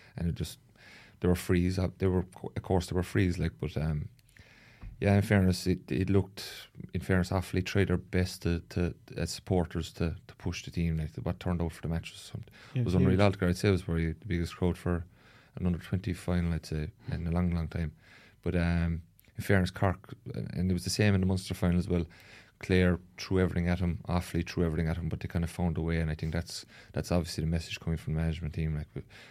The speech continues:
Speaker 1: like, to have Ben, Ben O'Connor, Ronan Curran, Anthony Nash, like, on a s-, on a backroom team, like, they're, especially as a young fella, like, you know, you'd wanna be delighted.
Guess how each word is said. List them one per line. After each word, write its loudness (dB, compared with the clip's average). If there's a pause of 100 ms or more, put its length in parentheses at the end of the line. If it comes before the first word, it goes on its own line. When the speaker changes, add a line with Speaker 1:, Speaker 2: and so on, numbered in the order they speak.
(100)
Speaker 1:
like, -4
to 0
have 0
Ben, 2
Ben 2
O'Connor, 0
Ronan 0
Curran, 0 (400)
Anthony -6
Nash, -2 (200)
like, -4
on -2
a 0
s-, -6
on -2
a -2
backroom -4
team, -4
like, -4
they're, -2 (520)
especially 0
as 0
a -4
young 2
fella, -2
like, -2 (120)
you -4
know, 0
you'd -2
wanna -2
be -4
delighted. -2